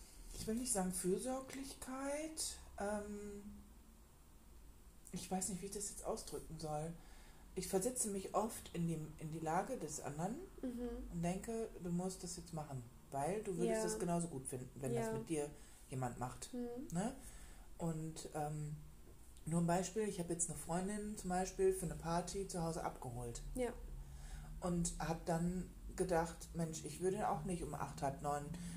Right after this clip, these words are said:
Speaker 1: noch durch die Gegend, äh, mit dem Bus fahren wollen.
Speaker 2: Ja, genau.
Speaker 1: Und hab das dann gemacht, weil ich dachte, das ist okay, das macht man so.
Speaker 2: Ja.
Speaker 1: Aber eigentlich, wenn ich nicht da wäre und diese Person würde mit jemand anders gehen, würde die vielleicht auch nicht gefahren werden.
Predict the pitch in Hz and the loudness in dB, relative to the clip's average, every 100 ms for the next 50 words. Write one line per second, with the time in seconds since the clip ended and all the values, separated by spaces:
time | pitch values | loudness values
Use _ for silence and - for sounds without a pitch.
0 | 175 160 156 - - 147 156 165 160 156 | -2 2 2 2 0 0 0 2 4 4
1 | 143 147 147 147 147 147 156 151 151 170 | 2 2 4 6 6 6 6 6 8 10
2 | 175 180 185 196 214 247 262 254 269 294 | 8 8 8 8 6 4 6 6 6 4
3 | 294 226 202 180 180 175 170 147 139 139 | 4 2 4 4 4 4 0 0 0 4
4 | 202 370 - - - - - 190 190 - | 6 4 -2 -6 -6 -10 2 6 6 4
5 | 180 175 - 175 170 160 135 - - 170 | 0 0 -2 0 0 0 -2 0 -4 -2
6 | 160 - - 156 147 - 117 113 113 117 | -4 -4 -4 0 0 0 -2 0 -2 0
7 | 233 208 - - - - - - - - | -2 -2 -6 -12 -12 -12 -12 -12 -14 -14
8 | - 160 160 160 151 - - - - - | -2 0 4 6 4 0 -14 -18 -16 -12
9 | - 185 262 302 185 151 139 - - - | 2 8 8 8 2 2 2 2 -4 -8
10 | - - 160 156 190 233 226 233 254 220 | -12 -4 0 0 0 2 2 6 8 8
11 | 165 156 123 143 - 165 160 165 160 165 | 8 6 0 -4 2 2 4 0 2 2
12 | 156 151 147 147 143 - 208 196 - 151 | 0 0 -2 -2 -2 -2 0 0 -2 -6
13 | 143 147 151 160 - 170 170 190 175 170 | -2 -2 -2 -4 0 0 0 0 0 -2
14 | - 123 120 120 120 | -4 -2 -2 -2 -2